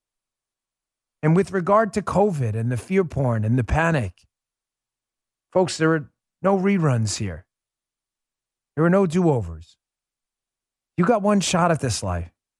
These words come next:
It's full of risks. Be smart. We don't need to be stupid about it. I think you all know that.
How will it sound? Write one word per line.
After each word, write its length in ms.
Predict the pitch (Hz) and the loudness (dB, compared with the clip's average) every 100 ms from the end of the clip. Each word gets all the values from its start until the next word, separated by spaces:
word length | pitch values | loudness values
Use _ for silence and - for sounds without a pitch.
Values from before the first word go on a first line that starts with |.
| _ _ _ _ _ _ _ _ | _ _ _ _ _ _ _ _
It's 140 | 127 117 | -8 -6
full 260 | - 196 | -2 0
of 60 | 208 | 2
risks. 560 | 180 123 - - - _ _ _ _ _ _ _ _ _ _ _ _ | 2 0 -4 -14 -20 _ _ _ _ _ _ _ _ _ _ _ _
Be 100 | 180 | -6
smart. 480 | 160 - 156 185 180 | -4 0 2 2 0
We 100 | 139 | -2
don't 220 | 151 151 | 0 0
need 160 | 147 131 | -2 -4
to 80 | 123 | -4
be 80 | |
stupid 400 | 127 - 160 151 | -4 0 -2 2
about 300 | 160 151 165 | 0 2 2
it. 80 | 175 | 0
I 100 | 143 | -2
think 180 | 139 151 | -4 -2
you 140 | 165 | 0
all 80 | 151 | 2
know 220 | 151 175 | 2 2
that. 240 | 151 92 | 2 -2